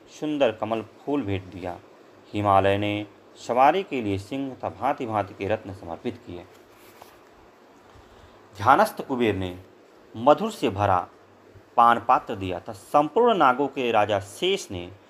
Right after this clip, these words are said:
जो इस पृथ्वी को धारण करते हैं, उन्हें बहुमूल्य मणियों से विभूषित नागहार भेंट दिया। इस प्रकार अन्य देवताएं भी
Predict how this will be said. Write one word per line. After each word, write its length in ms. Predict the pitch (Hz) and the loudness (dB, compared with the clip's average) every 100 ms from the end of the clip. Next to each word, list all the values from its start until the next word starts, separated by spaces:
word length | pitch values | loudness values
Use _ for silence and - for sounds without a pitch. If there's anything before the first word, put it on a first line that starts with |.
| _ _ - | _ _ -10
जो 200 | 101 208 | 0 0
इस 120 | 202 | 0
पृथ्वी 380 | - 123 - 143 | -8 -20 -6 -6
को 160 | 127 | -4
धारण 280 | 101 90 98 | -4 -2 -2
करते 360 | 98 98 98 127 | -2 -6 -6 -8
हैं, 300 | 120 120 - _ _ - | -8 -10 -14 _ _ -6
उन्हें 300 | 123 127 92 | -2 -2 0
बहुमूल्य 640 | 95 101 123 147 143 139 | 0 2 2 2 0 -4
मणियों 480 | 98 117 147 180 208 | 2 4 4 -2 -8
से 140 | - | -8
विभूषित 520 | 104 101 110 107 123 - _ _ _ 98 | -8 -6 -8 -10 -14 -14 _ _ _ -4
नागहार 600 | 101 101 92 98 113 127 | 2 4 2 0 0 0
भेंट 200 | 101 92 | -8 -8
दिया। 400 | 87 87 85 90 - _ _ - | -12 -12 -12 -14 -20 _ _ -2
इस 180 | 151 151 | -2 -2
प्रकार 560 | - 87 90 95 85 - - _ _ | -8 -2 0 0 -2 -10 -20 _ _
अन्य 360 | 139 175 208 190 | 0 0 -2 -2
देवताएं 580 | 123 110 101 95 131 | 0 -2 -2 -4 -4
भी 220 | 139 92 | -6 -8